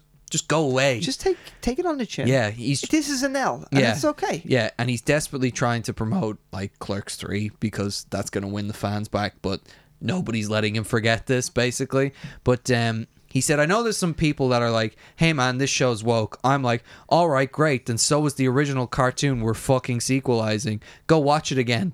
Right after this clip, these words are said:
Speaker 1: There are girls in every episode.'" As if that's the, as if that's the,
Speaker 2: That's
Speaker 1: that's
Speaker 2: the
Speaker 1: the
Speaker 2: problem.
Speaker 1: criticism.
Speaker 2: I don't like girls in the show.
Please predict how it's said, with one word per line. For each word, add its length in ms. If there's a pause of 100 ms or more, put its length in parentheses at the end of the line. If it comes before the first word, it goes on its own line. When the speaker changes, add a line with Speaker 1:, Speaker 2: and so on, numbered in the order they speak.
Speaker 1:
There 160
are 100
girls 400
in 100
every 300
episode.'" 500 (300)
As 140
if 160
that's 240
the, 320
as 120
if 140
that's 240
the, 260
Speaker 2:
That's 140
Speaker 1:
that's 60
Speaker 2:
the 0
Speaker 1:
the 120
Speaker 2:
problem. 260
Speaker 1:
criticism. 200
Speaker 2:
I 80
don't 200
like 160
girls 260
in 80
the 120
show. 360